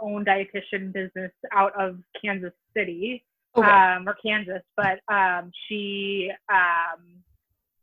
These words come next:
Speaker 1: will see people across the country. And she actually has a book. It's called Finding Your Sweet Spot.
Speaker 2: Okay.
Speaker 1: Um, and it, it talks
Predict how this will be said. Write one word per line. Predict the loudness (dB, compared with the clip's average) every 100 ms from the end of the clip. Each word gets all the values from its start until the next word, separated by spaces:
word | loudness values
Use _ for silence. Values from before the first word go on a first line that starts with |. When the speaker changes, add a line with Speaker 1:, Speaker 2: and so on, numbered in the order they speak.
| -14
Speaker 1:
will | -8 -8 -8
see | -12 -10
people | -12 -8 -6 -4 -4 -4
across | 2 2 2 -2
the |
country. | -2 -2 -2 -6
And | -4
she | 4
actually | 4 4 2
has | 2
a | 2 -4
book. | -2 -2 -2
It's | -6 0
called | 2 2 0 -2
Finding | -2 -2 -8 -6
Your | -6 -10 _ -16
Sweet | -14 -14 _
Spot. | -2 2 4 2 -2 _ _ _ _ _ 6
Speaker 2:
Okay. | 8
Speaker 1:
Um, | 8 6 2 -4 -2
and | 2
it, | 2 0 _ -20
it | 0
talks | 4 4